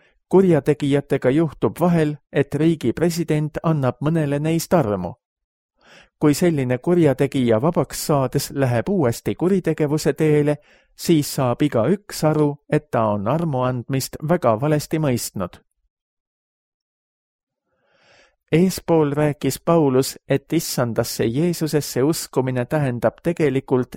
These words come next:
iseendale suremist. Kuidas võiks surnud inimene veel elada patule?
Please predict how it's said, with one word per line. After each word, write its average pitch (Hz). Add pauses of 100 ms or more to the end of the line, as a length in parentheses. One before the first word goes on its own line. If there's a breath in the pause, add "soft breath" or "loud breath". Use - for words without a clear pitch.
iseendale 143
suremist. 107 (1120 loud breath)
Kuidas 175
võiks 147
surnud 135
inimene 135
veel 135
elada 170
patule? 110